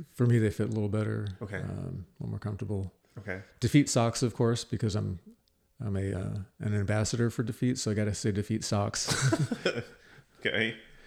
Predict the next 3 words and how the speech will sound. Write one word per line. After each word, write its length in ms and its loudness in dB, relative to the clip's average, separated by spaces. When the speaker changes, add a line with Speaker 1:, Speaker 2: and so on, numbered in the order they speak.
Speaker 2:
Um, 420 -6
uh, 440 -6
uh, 260 -12